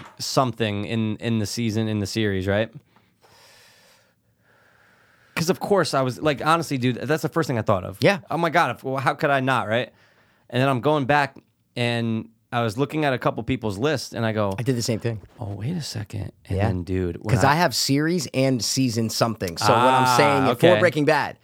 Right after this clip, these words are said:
Speaker 2: So I wanna see if it's the same one.
Speaker 1: Has to be, dude. Because honestly,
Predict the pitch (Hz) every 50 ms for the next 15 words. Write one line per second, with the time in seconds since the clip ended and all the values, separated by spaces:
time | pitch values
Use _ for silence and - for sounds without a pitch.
0 | _ _ _ _ - - 147 135 135 156 165 170 165 - - - 175 160 147 -
1 | 156 123 - - 120 - - - 160 143 139 131 123 120 113 101 85 - - 120
2 | 135 147 131 - - - 107 104 104 101 95 104 101 101 98 95 92 - - -
3 | - - 120 110 - 135 117 123 117 127 143 147 139 - 156 160 160 160 165 165